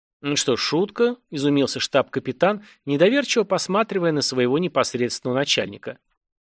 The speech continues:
«Какие могут быть шутки? Я говорю совершенно серьёзно. Работаем жёстко, безо всяких скидок на то, что это священнослужители. Так потребовал верховный жрец».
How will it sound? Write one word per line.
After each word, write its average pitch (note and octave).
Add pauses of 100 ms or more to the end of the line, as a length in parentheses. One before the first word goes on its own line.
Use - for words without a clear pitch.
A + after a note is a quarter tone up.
(340)
«Какие A3
могут A3+
быть G#3+
шутки? -
Я B2
говорю D3+
совершенно F3
серьёзно. F3+ (320)
Работаем G#3
жёстко, C#3
безо B2+
всяких G3+
скидок C#3
на C3
то, G3+
что E3+
это D3
священнослужители. C#3 (240)
Так A3+
потребовал E3
верховный C3+
жрец». B2